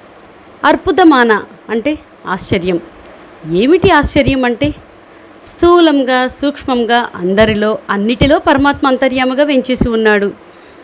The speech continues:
ఇది అర్బుదము. ఇంకొకసారి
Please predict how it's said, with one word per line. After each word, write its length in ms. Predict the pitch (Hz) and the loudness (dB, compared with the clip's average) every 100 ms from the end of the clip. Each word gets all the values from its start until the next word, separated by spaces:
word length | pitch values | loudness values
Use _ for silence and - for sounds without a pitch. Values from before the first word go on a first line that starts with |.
| - - | -18 -6
ఇది 340 | 180 185 370 - - - - - 180 | -2 4 2 2 -8 -12 -20 -14 -8
అర్బుదము. 600 | 175 - 233 214 196 190 - - - - - - - 349 | -6 -4 -2 -2 -2 -6 -10 -20 -20 -20 -20 -20 -4 0
ఇంకొకసారి 760 | 392 415 - 294 254 254 277 | 2 2 0 2 4 2 -2